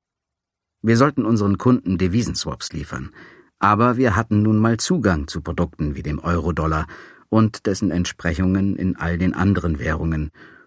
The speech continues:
um unsere Risiken zu hedgen, sprich abzusichern.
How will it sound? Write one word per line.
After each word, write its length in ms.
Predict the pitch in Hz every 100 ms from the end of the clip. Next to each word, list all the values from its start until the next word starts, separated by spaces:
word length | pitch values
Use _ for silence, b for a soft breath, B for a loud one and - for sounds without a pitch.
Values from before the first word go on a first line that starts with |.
| B
um 380 | - 104 101 98
unsere 680 | 117 113 104 95 98 90 90
Risiken 500 | 120 95 82 80 76
zu 120 | 87
hedgen, 480 | - 90 - 64 58 _ _
sprich 380 | - - 90 -
abzusichern. 680 | 95 - 87 76 - - 78